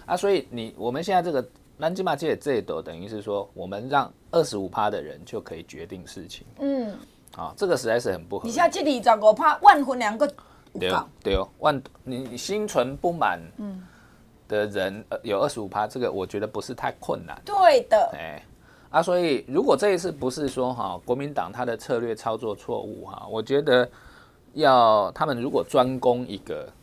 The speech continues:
Speaker 1: 专攻一个美猪，
Speaker 2: 嗯。
Speaker 1: 啊，其他，其他没有，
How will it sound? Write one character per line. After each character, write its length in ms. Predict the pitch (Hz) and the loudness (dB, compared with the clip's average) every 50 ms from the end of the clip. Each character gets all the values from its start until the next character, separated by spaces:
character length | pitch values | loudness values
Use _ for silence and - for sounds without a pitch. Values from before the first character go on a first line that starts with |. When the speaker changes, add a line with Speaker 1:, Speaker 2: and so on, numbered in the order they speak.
| - - _ _ | -20 -20 _ _
Speaker 1:
专 240 | - 113 113 120 113 | -2 -2 -2 -2 -2
攻 220 | 120 117 113 110 | -4 -6 -4 -4
一 80 | 104 98 | -8 -8
个 240 | - 90 85 80 | -6 -6 -6 -6
美 200 | 76 87 82 85 | -6 -8 -10 -10
猪， 300 | 85 - 104 98 98 110 123 - _ _ - _ _ _ _ | -10 -10 -8 -8 -8 -10 -12 -16 _ _ -20 _ _ _ _
Speaker 2:
嗯。 160 | 220 208 202 | -10 -8 -8
Speaker 1:
啊， 100 | 185 190 - | -6 -8 -8
其 160 | - - - | -6 -8 -4
他， 180 | 190 117 117 113 - - - - - - - | 0 0 0 0 -2 -10 -20 -20 -20 -20 -20
其 160 | - - 92 | -16 -12 -8
他 160 | 87 98 110 107 | -4 -2 -2 -2
没 240 | 107 76 87 90 | -2 -4 -6 -6
有， 120 | 82 87 | -6 -8